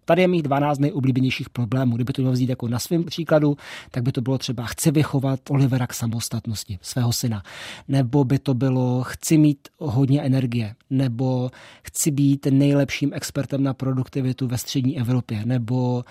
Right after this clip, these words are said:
„Chci napsat knihu.“ Myslím si, že když se objeví jakýkoliv problém, ať už je takhle jako velký problém, nebo to je právě drobná překážka na cestě za překonáváním nějakého problému většího, tak, eh,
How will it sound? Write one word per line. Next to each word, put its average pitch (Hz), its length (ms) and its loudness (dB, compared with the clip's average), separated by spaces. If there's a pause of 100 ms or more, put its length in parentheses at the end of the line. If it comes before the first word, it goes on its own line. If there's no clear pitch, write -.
(200)
„Chci - 280 0
napsat 135 380 0
knihu.“ 120 260 -2 (120)
Myslím 151 280 2
si, - 80 -6
že 196 60 4
když 185 140 4
se - 80 -4
objeví 156 300 4
jakýkoliv 156 500 2
problém, 127 500 0
ať 170 80 -2
už 123 60 -2
je 143 120 0
takhle 139 200 2
jako 135 200 -2
velký 113 300 -2
problém, 156 380 0
nebo 135 200 0
to 139 80 -4
je 139 60 0
právě 135 260 -2
drobná 139 420 4
překážka 127 600 -4 (500)
na 127 220 0
cestě 143 600 4 (340)
za 131 140 0
překonáváním 139 680 2
nějakého 139 300 0
problému 143 420 0
většího, 139 540 0 (460)
tak, 139 560 2
eh, 143 80 2